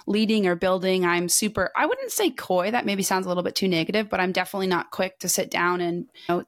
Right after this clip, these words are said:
take up all the space in a conversation with a bunch of friends and be like, "Guys, I just, <laughs> I just launched my podcast. I'm writing a book." Like, I'm not quick to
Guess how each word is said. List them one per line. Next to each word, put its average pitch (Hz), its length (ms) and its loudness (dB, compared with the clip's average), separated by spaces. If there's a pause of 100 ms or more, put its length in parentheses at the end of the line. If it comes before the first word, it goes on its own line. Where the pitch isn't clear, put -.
take 190 240 0
up 190 80 0
all 180 140 2
the 175 100 -4
space 180 340 2
in 180 80 2
a 170 40 0
conversation 180 580 0
with 170 100 2
a 175 60 -2
bunch 175 220 -4
of - 40 -10
friends 175 220 0
and - 20 -2
be 175 80 2
like, 190 160 -6
"Guys, 196 420 0 (120)
I 202 100 2
just, 226 400 -2 (320)
<laughs> - 80 -6 (500)
I 214 80 0
just 262 200 0
launched 254 180 0
my 233 100 0
podcast. 226 640 0
I'm 175 300 0
writing 254 280 2
a 240 40 0
book." 208 340 0
Like, 170 280 -2
I'm 170 180 0
not 185 280 0 (520)
quick - 380 -2
to 190 240 -2